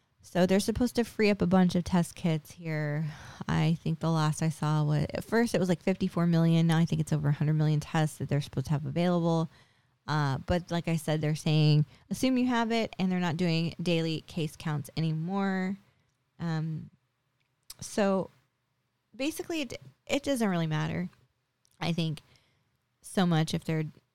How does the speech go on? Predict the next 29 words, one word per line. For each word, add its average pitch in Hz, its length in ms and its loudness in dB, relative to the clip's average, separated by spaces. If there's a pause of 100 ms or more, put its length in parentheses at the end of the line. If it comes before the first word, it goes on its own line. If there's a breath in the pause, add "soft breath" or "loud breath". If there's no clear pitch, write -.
(340)
letting 175 280 0
us - 160 -2
know 165 160 2
how 170 100 0
many 165 160 2
cases 185 420 0
there 190 140 0
are, 190 140 2
because 196 260 2
that - 140 -2
wasn't 185 300 4
any, 180 180 2
even 180 300 2
accurate 175 640 0
anyway, 156 600 0 (260)
right? 165 300 0
If - 140 -2
they 190 120 4
tell 208 260 2
you, 214 300 4
"Okay, 165 500 -2 (560 soft breath)
there's, 190 560 4 (800)
uh, 156 720 0
I - 0 - (1200)
don't 175 160 0
even 160 120 0
remember, 151 360 0
thirteen 220 400 -2
thousand 208 540 0